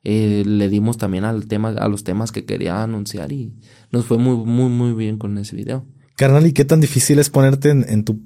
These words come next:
Speaker 2: en tu personaje de barbero y en tu personaje de creador de contenido? Porque las personas pueden creer que esto relativamente es fácil, güey, estar frente a una
Speaker 1: Sí.
Speaker 2: cámara, pero yo te lo digo por experiencia, cuando inicié mis primeros videos, estaba yo solo en un cuarto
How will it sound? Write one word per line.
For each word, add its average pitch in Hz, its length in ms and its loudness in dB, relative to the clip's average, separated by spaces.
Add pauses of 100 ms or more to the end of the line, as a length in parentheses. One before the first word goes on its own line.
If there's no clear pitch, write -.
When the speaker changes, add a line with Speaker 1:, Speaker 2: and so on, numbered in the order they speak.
(100)
Speaker 2:
en 101 120 -2
tu 101 800 2 (200)
personaje 113 600 2
de 123 80 4
barbero 107 560 4
y 104 140 4
en 87 100 0
tu 87 100 -8
personaje 92 380 -2
de 117 80 2
creador 95 280 -2
de 117 100 0
contenido? 95 520 0 (380)
Porque 123 300 2 (640)
las 127 180 2
personas 135 420 2 (240)
pueden 151 280 4
creer 131 320 4
que 139 100 2
esto 113 720 4
relativamente 110 480 2
es - 80 -2
fácil, 107 380 0
güey, 85 80 -2
estar 95 200 -4
frente 127 240 -2
a 113 40 2
una 123 100 2
Speaker 1:
Sí. 123 60 -6
Speaker 2:
cámara, 123 440 4 (480)
pero 110 640 4 (380)
yo 110 240 0
te 170 80 4
lo 165 60 8
digo 185 80 6
por 156 80 4
experiencia, 123 360 2
cuando 120 180 6
inicié 104 280 4
mis 147 160 2
primeros 117 360 4
videos, 113 220 2
estaba 117 420 2
yo 139 120 6
solo 131 300 4
en 120 80 4
un 123 100 2
cuarto 123 340 0